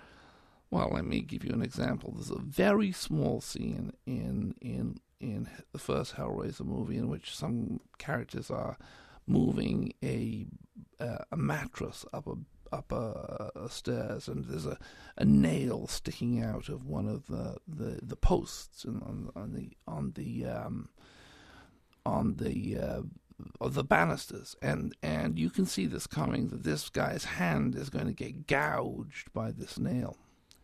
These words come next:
Not a big gag. I mean, it was not a,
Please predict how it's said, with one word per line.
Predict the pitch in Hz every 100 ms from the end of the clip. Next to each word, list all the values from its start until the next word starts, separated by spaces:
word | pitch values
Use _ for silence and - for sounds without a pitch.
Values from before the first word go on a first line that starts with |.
| _ -
Not | 262 302 -
a | -
big | 156 - - 151
gag. | - 147 131 - -
I |
mean, | - - -
it |
was | 120 -
not | -
a, | -